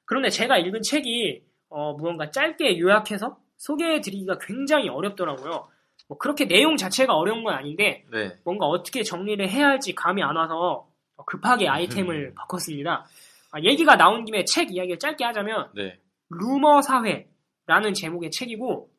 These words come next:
Speaker 1: 어떤 루머가 생기는 이유부터, 어, 루머가 왜 사람들의 흥미를 끄는지 이런 내용이 담긴 책입니다.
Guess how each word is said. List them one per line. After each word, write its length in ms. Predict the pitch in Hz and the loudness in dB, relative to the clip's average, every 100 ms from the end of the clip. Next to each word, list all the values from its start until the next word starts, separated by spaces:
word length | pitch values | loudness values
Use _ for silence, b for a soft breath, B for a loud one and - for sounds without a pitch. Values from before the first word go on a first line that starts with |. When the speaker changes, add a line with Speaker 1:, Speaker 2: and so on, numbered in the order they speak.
| _ - | _ -14
Speaker 1:
어떤 260 | 160 190 | -2 -2
루머가 640 | 160 214 277 262 214 - - | 0 2 4 8 6 6 -4
생기는 360 | - 262 277 254 | -12 -10 -8 -8
이유부터, 600 | 156 185 202 151 - - _ _ _ | -6 -6 -8 -6 -6 -6 _ _ _
어, 140 | 151 143 | -8 -6
루머가 500 | 160 254 277 190 147 | -2 4 4 4 2
왜 220 | 180 202 | 2 2
사람들의 440 | 208 269 254 202 | 2 -2 0 -2
흥미를 400 | 190 277 285 214 | 0 2 2 0
끄는지 480 | - 285 277 175 127 _ - | -2 -2 -2 -6 -12 _ -6
이런 300 | 196 269 226 | 4 4 6
내용이 300 | 170 202 185 | 2 2 0
담긴 340 | 165 156 165 | -4 -6 -6
책입니다. 580 | 151 247 247 156 156 - | -4 -4 -6 -4 -4 -6